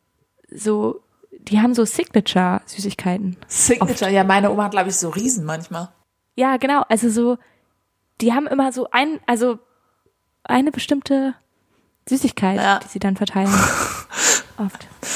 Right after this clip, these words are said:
Speaker 1: Ja, naja. Jetzt reden wir wirklich lange über
Speaker 2: Ja,
Speaker 1: Süßigkeiten.
Speaker 2: ich will jetzt
Speaker 1: Wollen wir
Speaker 2: in
Speaker 1: mal
Speaker 2: Sofakartoffelmoment.
Speaker 1: Genau, wollen wir da mal rein?
Speaker 2: Ja, einfach zack, boom, fertig.
Speaker 1: Zack, bumm, bumm. In Dänemark sagt man immer bumm. Die sagen, richtig viele Dänen sagen immer,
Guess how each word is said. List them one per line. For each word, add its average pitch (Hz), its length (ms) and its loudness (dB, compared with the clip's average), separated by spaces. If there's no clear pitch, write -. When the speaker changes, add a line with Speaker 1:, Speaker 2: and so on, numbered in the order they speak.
Speaker 1:
Ja, 190 220 2
naja. 196 340 2
Jetzt 190 160 -2
reden 240 160 0
wir 208 120 0
wirklich 208 280 -4
lange 190 220 2
über 165 180 2
Speaker 2:
Ja, 220 220 2
Speaker 1:
Süßigkeiten. - 180 2
Speaker 2:
ich 175 140 -2
will 269 80 4
jetzt 277 260 0
Speaker 1:
Wollen 214 140 0
wir 269 80 2
Speaker 2:
in - 40 6
Speaker 1:
mal 233 80 4
Speaker 2:
Sofakartoffelmoment. 180 840 -2
Speaker 1:
Genau, 196 320 2
wollen 208 140 2
wir 233 40 0
da 220 100 2
mal 220 120 2
rein? 190 200 2
Speaker 2:
Ja, 180 120 4
einfach 202 340 2
zack, - 340 0
boom, 196 320 -2
fertig. 175 400 -6
Speaker 1:
Zack, - 360 -6
bumm, 220 300 -2
bumm. 226 360 0
In 214 180 2
Dänemark 226 340 2
sagt 214 160 0
man 208 80 2
immer 202 160 4
bumm. 214 240 2
Die 202 80 -4
sagen, 247 260 0
richtig 302 240 2
viele 311 180 2
Dänen 277 280 2
sagen 233 200 2
immer, 240 240 0